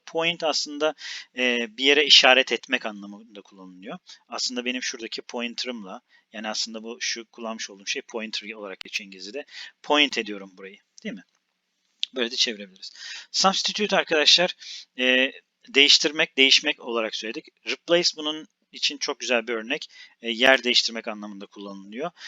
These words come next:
E, veyahut da dediğim gibi substitute for, for'la kullanıldığı zaman for, e, e, bir, e, preposition oluyor onun. Yerini almak, değil mi? Owen Ronaldo'nun yerini almıştı. Bu anlamda kullanılabilir.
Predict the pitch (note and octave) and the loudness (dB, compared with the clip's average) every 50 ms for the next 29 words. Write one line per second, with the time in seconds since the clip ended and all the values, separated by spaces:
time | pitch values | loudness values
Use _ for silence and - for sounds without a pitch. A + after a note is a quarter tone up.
0 | - - - _ - B2+ A#2+ A#2+ A#2+ A#2+ C3 C#3+ D3+ C#3+ D#3+ D#3+ E3 D#3+ - - | -18 -18 -20 _ -8 -4 -4 -2 -2 -2 -4 -6 -6 -2 0 0 0 0 -2 -4
1 | F3 D3+ D#3 D3 D#3 C#3+ B2+ A#2+ - - D3 C#3 - - - D#3+ D#3+ - - - | -6 -6 -4 -6 -6 -6 -6 -4 -4 -2 -2 -2 -4 -6 -10 -12 -12 -14 -14 -12
2 | - - - - C3 B2 A#2+ C3 D3+ D3+ - _ - - C#3+ C#3 C3+ C#3 C3+ C3 | -8 -6 -2 0 2 2 2 2 0 -2 -6 _ -8 -2 0 2 2 2 0 -4
3 | - - C3+ C3 B2+ B2+ B2 A#2+ C3 B2+ A2 A2+ A2 G#2+ G#2+ A2 - - B2 B2 | -6 -6 -8 -6 -6 -6 -6 -6 -6 -6 -6 -8 -8 -10 -10 -12 -10 -6 -4 -2
4 | B2 C3 C3 - _ B2 A#2+ A2+ A2+ A2+ G#2+ G#2+ G#2+ G#2+ _ _ _ - - - | -2 -4 -6 -10 _ -12 -10 -8 -8 -8 -10 -10 -14 -16 _ _ _ -20 -20 -20
5 | _ _ _ _ _ _ A#2 A2+ A2 G#2+ G#2+ G#2+ G#2 G#2 G#2 _ _ _ _ _ | _ _ _ _ _ _ -20 -18 -16 -16 -16 -16 -18 -20 _ _ _ _ _ _
6 | _ _ _ A2+ A2+ A2+ A2+ A2+ A#2+ A#2+ A2+ G#2+ G#2+ - _ _ A#2+ A#2 A2 - | _ _ _ -20 -20 -20 -20 -14 -12 -12 -12 -12 -14 -18 _ _ -14 -14 -12 -8
7 | - A#2 A2 - A2+ G#2+ G2+ A#2 A2+ - A#2+ G#2 G#2 G2+ F#2 F#2 F#2 F#2+ F#2 F#2 | -6 -6 -6 -6 -8 -8 -6 -2 0 0 0 -2 -4 -10 -14 -14 -14 -14 -14 -12
8 | A2+ D#3+ F3+ - _ - - - - - _ _ - A#2 B2 C#3+ D3 D#3 E3 D#3 | -12 -14 -14 -14 _ -18 -18 -18 -20 -20 _ _ -6 4 4 6 6 6 4 4
9 | C3 A#2 G#2 G2+ G2 - - - - _ _ _ - - F3+ B2+ G#2+ - _ _ | 4 4 2 -4 -12 -16 -18 -20 -20 _ _ _ -12 -10 -10 -10 -12 -14 _ _
10 | _ _ _ - B2+ B2+ B2 C3 D3 D3 B2+ B2 B2+ C3 C3 B2+ B2 A2+ B2+ C#3 | _ _ _ -8 -6 -4 -2 -4 -4 -6 -6 -4 -2 0 2 2 2 2 0 -2
11 | C#3+ C3 B2+ A#2+ B2 A#2+ A2+ G2+ F#2+ F2 E2 - - - - - _ _ _ _ | 2 2 2 2 2 -2 -6 -8 -10 -10 -8 -6 -6 -6 -8 -12 _ _ _ _
12 | _ _ _ _ _ _ _ _ _ _ _ _ _ A#2 B2+ A2+ G#2+ A2 G#2+ B2+ | _ _ _ _ _ _ _ _ _ _ _ _ _ -2 -2 -2 -2 -6 -8 -10
13 | D3 - B2 A2 G#2 G2 F#2+ F2+ F2+ F#2 - - | -10 -10 -10 -12 -12 -12 -16 -18 -16 -14 -14 -14